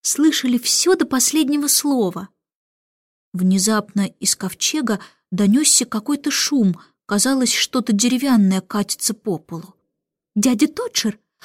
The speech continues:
осторожнее, пожалуйста, они такие хрупкие», строго сказала Нелли Рубина.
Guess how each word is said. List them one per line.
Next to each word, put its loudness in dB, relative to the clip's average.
осторожнее, 0
пожалуйста, 0
они 2
такие 4
хрупкие», 4
строго -2
сказала 0
Нелли 4
Рубина. 0